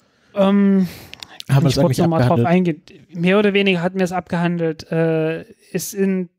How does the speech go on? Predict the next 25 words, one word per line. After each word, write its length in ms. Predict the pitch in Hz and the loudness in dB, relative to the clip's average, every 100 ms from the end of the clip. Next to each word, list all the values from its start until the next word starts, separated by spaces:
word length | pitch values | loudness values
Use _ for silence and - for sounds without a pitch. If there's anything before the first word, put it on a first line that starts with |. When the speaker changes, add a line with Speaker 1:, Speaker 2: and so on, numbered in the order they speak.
| _ - | _ -16
Speaker 1:
leider, 640 | 185 175 190 208 180 170 | -4 0 2 0 -2 -4
also 160 | 190 220 | 0 0
es 160 | - | 0
gibt 200 | 269 - | -4 -4
jetzt 200 | 254 - | -8 -4
wohl 160 | 226 226 | -2 -2
einen 200 | 190 196 | -2 -2
Abschlussbericht 760 | 208 - 220 - 170 190 - | -6 -6 -8 -6 -6 -8 -6
irgendwie, 500 | 180 170 160 175 214 - _ - - _ _ _ | -8 -8 -8 -8 -8 -10 _ -20 -20 _ _ _
aber 400 | - 185 185 185 | -4 0 2 0
über 220 | 208 214 190 | -2 -2 -4
dieser 500 | 180 - 190 196 185 | -8 -12 -2 -2 -2
Abschlussbericht 640 | 202 233 - 185 185 - | -6 -8 -4 -4 -4 0
selbst 400 | 175 190 - - | 2 2 0 -6
ist 160 | 190 196 | -4 -4
nicht 140 | 185 | -4
veröffentlicht 560 | 175 185 233 220 - 190 | -4 -4 -2 -6 -4 -2
worden, 280 | 190 214 | 0 0
sondern 240 | 202 185 175 | -2 -2 -2
bloß 220 | 190 185 | -6 -6
irgendwie 320 | 196 165 175 | -6 -6 -6
wieder 160 | 175 175 | -2 -2
eine 160 | 170 | -2
Pressemeldung 580 | 156 196 214 180 160 160 | -2 -4 0 0 0 -2
darüber, 500 | 151 151 156 160 208 | -2 -2 -4 -4 -6